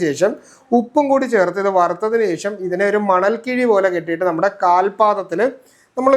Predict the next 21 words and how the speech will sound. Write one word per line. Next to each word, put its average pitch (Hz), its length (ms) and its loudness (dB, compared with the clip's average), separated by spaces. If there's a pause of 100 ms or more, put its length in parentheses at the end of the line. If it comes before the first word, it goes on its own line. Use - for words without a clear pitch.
വെക്കുന്നത് 214 520 -2
വളരെ, 185 320 0 (300)
ആ, - 20 4 (220)
ഇമ്പോർട്ടൻ്റ് 196 440 -2
ആയിട്ടുള്ള 190 340 -2
ഒരു 190 140 -2
കാര്യമാണ്. 160 340 0 (140)
ഒപ്പം 254 300 0
തന്നെ 196 180 -2 (440)
നമുക്കിപ്പോൾ 254 460 2
കർപ്പൂരാതി 220 640 0
തൈലം 202 300 -4
വെച്ചിട്ട് 180 260 -6 (100)
കാലിൻ്റെ 175 360 0
അടിഭാഗം 170 420 0
ഒന്ന് 180 200 -4
മസാജ് 175 380 -2
ചെയ്തിട്ടാണ് 170 420 0
നമ്മൾ 165 160 -4 (100)
ഈ 160 120 0
ഒരു 170 100 0